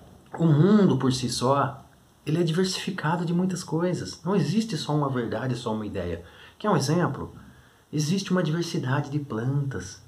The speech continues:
diversidade de flores, diversidade de animais, diversidade de cores de peles, diversidades de religiões, diversidades de pontos de vistas,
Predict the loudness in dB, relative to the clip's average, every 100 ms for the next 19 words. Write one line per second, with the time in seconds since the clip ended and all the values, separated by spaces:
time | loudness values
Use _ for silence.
0 | -20 -8 -6 -2 -2 0 0 -2 -6 -6
1 | 0 4 6 8 6 2 -4 -10 -16 _
2 | _ _ 0 2 4 2 4 2 2 2
3 | 4 4 4 2 2 2 2 0 -4 -14
4 | -20 -20 -20 _ _ 0 2 4 0 2
5 | 6 6 6 2 -2 -4 -8 -6 2 4
6 | 4 0 -4 -4 -2 0 -2 -4 -10 -20
7 | -20 -20 _ 0 2 2 2 4 4 2
8 | -2 0 4 4 4 2 2 2 2 2
9 | 0 -2 -8 -18 _ _ _ 0 2 2
10 | -2 0 4 6 6 4 0 -6 -14 _
11 | -6 -6 -2 0 0 -2 -2 -2 -2 0
12 | 0 -2 -6 -10 -10 -16